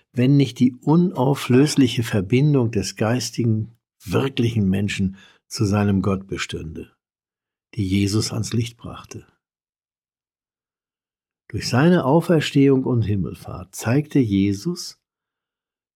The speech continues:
dass ein sterblicher Mensch nicht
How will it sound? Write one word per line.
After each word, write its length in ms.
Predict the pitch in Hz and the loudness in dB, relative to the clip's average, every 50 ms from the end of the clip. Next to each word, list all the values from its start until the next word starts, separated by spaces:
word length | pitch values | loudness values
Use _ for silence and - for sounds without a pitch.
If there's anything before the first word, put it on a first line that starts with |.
| _ _ | _ _
dass 340 | - 117 127 151 151 - - | -2 0 0 0 0 -2 -4
ein 220 | 170 160 160 160 | -2 0 2 2
sterblicher 760 | 147 - - - - 120 117 120 117 117 127 123 120 - 120 113 | 0 -2 -4 0 2 2 2 2 0 -2 -2 -2 -2 0 0 0
Mensch 420 | 104 104 98 98 95 95 - - - | 2 2 0 0 -2 -4 -8 -8 -4
nicht 680 | 117 120 123 135 147 135 - - - - - - _ | -2 0 2 2 2 2 0 -6 -16 -18 -20 -20 _